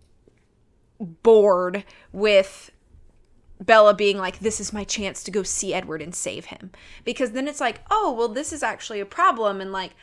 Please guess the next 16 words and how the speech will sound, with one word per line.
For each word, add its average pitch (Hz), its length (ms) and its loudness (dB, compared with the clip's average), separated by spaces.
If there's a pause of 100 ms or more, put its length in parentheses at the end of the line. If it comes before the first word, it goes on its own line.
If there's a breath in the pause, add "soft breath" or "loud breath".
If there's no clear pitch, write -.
(160 soft breath)
I've 214 220 -2
been 233 180 -4
living 262 260 -2
my 240 140 -2
life 262 320 0
okay 247 300 -6
without 269 420 4
him, 240 220 -6
but, 214 160 -4
like, 214 180 -2
he 247 160 -10
still 226 280 -4
meant 254 260 -4
something 247 380 -8
to 226 100 -12
me. 208 320 -8